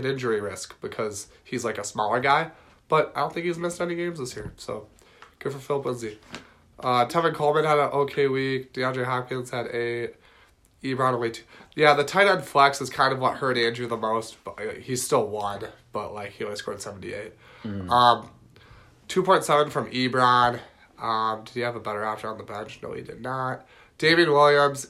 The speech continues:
Speaker 1: he went out with a rib injury.
Speaker 2: Yeah.
Speaker 1: Uh, not to fearmonger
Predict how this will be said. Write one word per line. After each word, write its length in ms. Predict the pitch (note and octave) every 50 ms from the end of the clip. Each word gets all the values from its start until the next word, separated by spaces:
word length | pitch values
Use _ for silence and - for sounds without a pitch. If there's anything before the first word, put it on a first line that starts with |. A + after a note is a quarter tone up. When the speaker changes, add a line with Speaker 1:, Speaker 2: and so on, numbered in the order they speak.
| - -
Speaker 1:
he 140 | B2 D3
went 120 | E3 F3+ F#3+
out 120 | F#3 -
with 80 | C#3+ C#3
a 40 | B2
rib 220 | A2 A#2 A2+ A2+
injury. 520 | B2 A#2+ A#2 A2+ A#2+ A#2+ A#2+ A#2 A2+ - - - _ _
Speaker 2:
Yeah. 260 | - G2 F#2+ F#2+ F2+ A#2
Speaker 1:
Uh, 300 | B2 A#2+ A#2 A2+ - - A#2+
not 180 | D3+ D#3+ F3+
to 80 | - F3+
fearmonger 840 | - - - B2 B2 C3 B2+ B2+ C3+ B2+ C#3+ C#3+ C#3+ C#3+ C#3+ C#3+